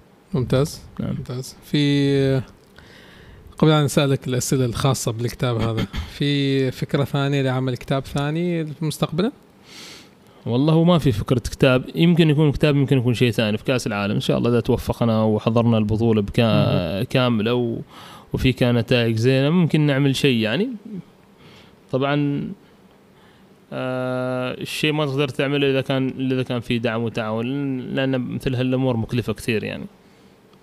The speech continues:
Speaker 2: وما فيها مردود يعني في النهاية.
Speaker 1: مهم.
Speaker 2: نعم.
Speaker 1: هي أن الموضوع شيء، آه، صور خ-، ممكن تخليها كصور خالدة وتخليها لل-، للذكرى يعني.
Speaker 2: صحيح.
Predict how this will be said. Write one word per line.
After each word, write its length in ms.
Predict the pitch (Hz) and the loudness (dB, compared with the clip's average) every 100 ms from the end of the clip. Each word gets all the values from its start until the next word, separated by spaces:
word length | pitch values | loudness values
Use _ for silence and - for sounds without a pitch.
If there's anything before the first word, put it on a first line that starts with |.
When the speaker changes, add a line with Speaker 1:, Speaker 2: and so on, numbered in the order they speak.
| - | 0
Speaker 2:
وما 200 | 131 135 | 2 2
فيها 220 | 135 120 | 2 0
مردود 420 | 123 117 120 98 | 0 2 2 0
يعني 160 | 98 104 | -2 -2
في 80 | |
النهاية. 360 | 113 104 104 98 - - 185 | -2 -2 -2 -6 -10 -10 -2
Speaker 1:
مهم. 280 | 143 120 120 - - - | 0 0 -2 -10 -18 -10
Speaker 2:
نعم. 260 | 107 107 - - _ _ | -8 -8 -10 -16 _ _
Speaker 1:
هي 200 | - 139 | 0 2
أن 140 | 143 143 | 2 2
الموضوع 720 | 139 135 131 135 139 143 139 | 2 2 2 2 2 2 0
شيء، 460 | - 139 135 131 127 | 0 0 2 0 0
آه، 560 | 120 117 117 120 120 | -4 -6 -8 -10 -10
صور 420 | 117 - 147 143 | -6 -2 0 0
خ-، 280 | 135 - - - | -2 -6 -8 -10
ممكن 320 | 131 135 123 | -6 -6 -4
تخليها 460 | - 147 139 135 120 | -4 -2 0 0 -2
كصور 480 | - 123 113 143 127 | -4 -6 -6 -4 -4
خالدة 480 | - 127 120 117 139 | -2 -2 -2 -4 -6
وتخليها 440 | - 139 127 120 | -6 -4 0 0
لل-، 340 | 120 110 110 | 0 -4 -6
للذكرى 420 | 123 123 135 - 104 | -4 2 2 2 -2
يعني. 120 | 107 | 0
Speaker 2:
صحيح. 320 | 120 110 104 | 0 0 -2